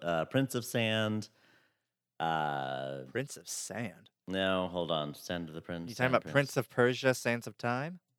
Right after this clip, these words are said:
Speaker 1: No, it was a different one. It's, uh, it's kinda like one of those very ancient, like, two-bit games that they had back then.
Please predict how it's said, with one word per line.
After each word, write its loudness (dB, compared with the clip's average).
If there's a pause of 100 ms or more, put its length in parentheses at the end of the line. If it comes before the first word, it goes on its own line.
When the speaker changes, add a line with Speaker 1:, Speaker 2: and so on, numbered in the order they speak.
(300)
Speaker 1:
No, 6
it 2
was 0
a 2
different 0
one. 0
It's, -4
uh, 4
it's -6
kinda 2
like 2
one 0
of 0
those -2 (680)
very 4
ancient, -2
like, -2
two-bit -4
games -4
that -8
they -4
had -2
back -4
then. -6